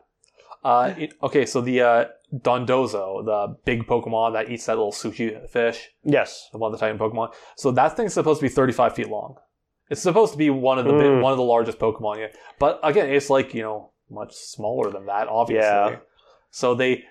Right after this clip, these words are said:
Speaker 1: they, you know, they scaled, they scaled some Pokemon to make it, you know, make more sense in the open <laughs> world for, like, traversal and stuff like that. You don't wanna be, like, having those things gigantic in that lake that they are in. <laughs> But then they made a bunch of tiny Pokemon that you run into accidentally all the time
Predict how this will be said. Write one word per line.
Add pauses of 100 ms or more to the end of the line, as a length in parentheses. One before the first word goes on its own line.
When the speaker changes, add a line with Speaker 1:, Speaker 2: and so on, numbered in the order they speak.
(140)
Speaker 1:
they,
you
know,
they
scaled, (480)
they
scaled
some
Pokemon (320)
to
make
it,
you
know, (400)
make
more
sense
in
the
open
<laughs>
world
for,
like,
traversal
and
stuff
like
that.
You
don't
wanna
be,
like, (260)
having
those
things
gigantic
in
that
lake
that
they (380)
are
in. (160)
<laughs>
But
then
they
made
a
bunch
of
tiny
Pokemon
that
you
run
into
accidentally
all
the
time